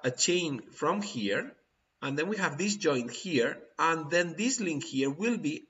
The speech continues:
directly connected here. Uh, so this joint will be actually moving as well this element here, and then we'll move this element here that will be attached together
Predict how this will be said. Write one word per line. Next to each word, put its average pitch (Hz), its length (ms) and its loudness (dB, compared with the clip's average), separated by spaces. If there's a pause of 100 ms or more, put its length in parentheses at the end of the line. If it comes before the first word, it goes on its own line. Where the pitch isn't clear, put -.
(640)
directly 220 300 -2
connected 160 400 -2
here. 170 340 -2
Uh, 143 160 2
so - 200 -2
this 196 260 -2
joint 147 480 -2
will 160 180 -2
be 151 220 -6
actually 165 680 -4
moving 156 560 -4
as 143 180 -4
well 110 320 -4 (720)
this 240 400 -2 (760)
element 117 340 -4
here, 101 340 -10 (500)
and 135 200 -2
then 139 220 -2
we'll 139 240 0
move 127 300 -6 (140)
this 156 300 -4
element 117 320 -6
here 104 340 -6
that 123 300 -2
will 120 180 -2
be 113 260 -8 (420)
attached 117 500 -2
together 110 340 -4